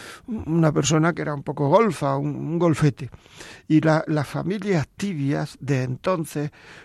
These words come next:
pues el niño, podíamos decir que salía, los niños salían normales, entre comillas, porque, ¿por qué eso? Porque había una sociedad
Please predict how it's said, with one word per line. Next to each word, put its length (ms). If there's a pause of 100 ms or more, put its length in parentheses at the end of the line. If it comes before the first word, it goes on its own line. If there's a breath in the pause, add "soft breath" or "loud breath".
pues 200
el 140
niño, 240
podíamos 380
decir 280
que 120
salía, 540
los 180
niños 440 (320 loud breath)
salían 600 (280)
normales, 840
entre 240
comillas, 540 (140)
porque, 420 (500 loud breath)
¿por 180
qué 360
eso? 240
Porque 480 (600 loud breath)
había 340
una 500
sociedad 1160